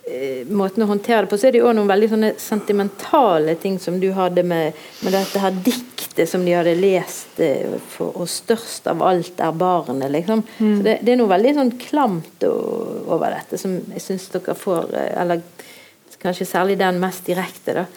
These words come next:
Speaker 1: For det han, eh, eh, din, nå er barnet i Vær snill med dyrene, der er det bare ett barn, hun heter Anne. Det er vel ingenting som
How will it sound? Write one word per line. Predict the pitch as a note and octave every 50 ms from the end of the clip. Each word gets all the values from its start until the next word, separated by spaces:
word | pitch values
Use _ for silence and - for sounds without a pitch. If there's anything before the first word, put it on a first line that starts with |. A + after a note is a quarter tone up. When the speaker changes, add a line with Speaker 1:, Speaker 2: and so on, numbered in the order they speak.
| - - -
Speaker 1:
For | - - -
det | C#4+ C#4+ C#4
han, | B3+ D#4+ E4 D4 C4 A#3
eh, | A3 G#3 G3+ G3 G3 G3 G3 - - - - - - - -
eh, | - - F3 E3 F#3 F#3 F3+ F3+ F3 F3 F3
din, | F3 G3 B3 A3+ F#3+ D#3 B2+ C#3+ D#3 - - _ _ _ _ _ _ _ _ _ _ _ _ _ _ _ _ _ _ _ _ _ _ _ _ _ _ _ _ _ _ _ - _ _ _ _ _ -
nå | C4+ C#4 D#4+ C#4+ C4
er | - C4 B3+
barnet | G#3+ G#3 D4+ D4 C4+ A3+ G3+ F#3 F3+ D3 -
i | - G3 F#3+ F#3+ E3+ - - -
Vær | F#3 G3 G3
snill | - A#3 A3+ G#3+ G3
med | F3+ F3
dyrene, | F#3+ G3+ F#3+ E3+ E3 D3 C#3 C3+ B2
der | C#3 - - G#3 G3+ F#3 F3+
er | E3+
det | - -
bare | - D#3+ B2 -
ett | - - -
barn, | - E3+ E3 D#3+ D#3+
hun | E3 D#3+
heter | D#3+ D3+ - - -
Anne. | C#3+ D3+ D#3+ E3 E3 - - F3+
Det | F#3+ A#3 C4
er | B3 A3
vel | G#3+ G3 F3
ingenting | F#3 F#3+ G#3+ A#3 A3+ - C#4 C4+ C4 B3+
som | - G3 F#3+ F#3